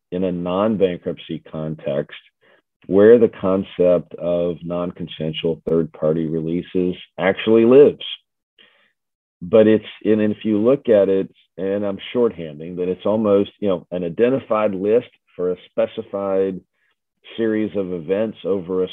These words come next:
specified time period. And, you know, it makes perfect sense when you're looking at it. It, it's just that we've gotten to the point where, you know, we have the argument in the context of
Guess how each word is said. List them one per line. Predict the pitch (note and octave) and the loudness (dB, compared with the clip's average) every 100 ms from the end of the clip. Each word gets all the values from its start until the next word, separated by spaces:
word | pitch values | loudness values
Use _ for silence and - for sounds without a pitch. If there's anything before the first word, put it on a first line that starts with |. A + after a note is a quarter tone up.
| - | -6
specified | F2 F2+ F#2+ - F2 F2+ - | -8 -8 -12 -8 -4 -4 -8
time | G2 A#2 B2+ | -8 -6 -8
period. | - E2 E2+ E2+ E2+ _ _ _ _ _ _ | -8 -6 -4 -4 -6 _ _ _ _ _ _
And, | F#2+ F#2+ F#2+ F#2 _ _ _ _ - | -2 0 -2 -6 _ _ _ _ -12
you | F#2 | -12
know, | - _ | -12 _
it | A#2 A2 | -6 -2
makes | B2 - - | -4 -4 -6
perfect | C3+ B2 A2+ - - - | -2 -2 -2 -6 -6 -2
sense | C#3+ - - - | -2 -2 -10 -4
when | G#2+ G#2 | 0 2
you're | G2+ | 2
looking | G#2+ B2 - E2+ | 4 2 0 -8
at | C#2+ C2+ | -12 -20
it. | - - | -20 -6
It, | F#2+ E2 | -6 -4
it's | G2 - - | -6 -8 -2
just | G#2+ - - | -2 -2 -2
that | F#2 | -2
we've | F#2+ E2 | -2 2
gotten | G#2+ G2+ G2+ | 2 2 -4
to | G2 | -4
the | |
point | F2+ - G2+ G2 - | -4 -2 -2 -2 -4
where, | F2+ F2+ F2+ E2+ _ _ _ _ _ _ - | 0 0 0 -2 _ _ _ _ _ _ -8
you | G2 | -4
know, | F#2+ | -4
we | G2+ | -2
have | A#2+ A#2+ | 0 0
the | G#2+ G2 | 0 0
argument | G2+ G2+ F#2 F2 | 0 -2 -10 -12
in | E2+ | -14
the | E2+ | -16
context | - F#2 F2+ F2+ E2+ - F#2 | -12 -12 -8 -4 -4 -4 -2
of | F2 F2 | -2 -2